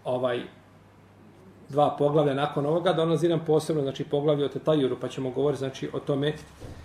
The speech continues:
To je od sihra. Ovdje el džibt znači šta?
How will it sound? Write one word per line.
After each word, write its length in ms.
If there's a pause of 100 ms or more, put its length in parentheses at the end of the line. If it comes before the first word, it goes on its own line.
(300)
To 140
je 220
od 240
sihra. 460 (920)
Ovdje 580 (320)
el 260
džibt 640 (140)
znači 440
šta? 420